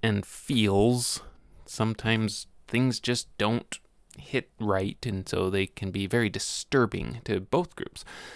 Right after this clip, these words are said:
There's hyperfixations, uh, something I talked about a few episodes ago, so scroll on back and check that one out if you haven't listened to that.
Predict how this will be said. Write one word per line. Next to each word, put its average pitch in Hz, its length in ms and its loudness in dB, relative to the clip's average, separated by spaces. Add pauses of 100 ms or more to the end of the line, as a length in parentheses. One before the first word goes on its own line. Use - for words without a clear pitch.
(140)
There's 180 180 6
hyperfixations, 139 1300 2 (120)
uh, 107 180 2
something 123 360 0
I 120 60 6
talked 117 260 0
about 107 180 6
a 101 40 2
few 123 200 4
episodes 98 440 0
ago, 104 240 6
so 101 260 2 (280)
scroll - 680 8
on 98 180 8
back 101 300 12
and 90 140 0
check - 240 8
that 110 180 12
one 95 120 2
out 98 140 4
if - 140 -2
you - 80 2
haven't - 360 -4
listened - 300 -2
to - 60 -8
that. - 280 8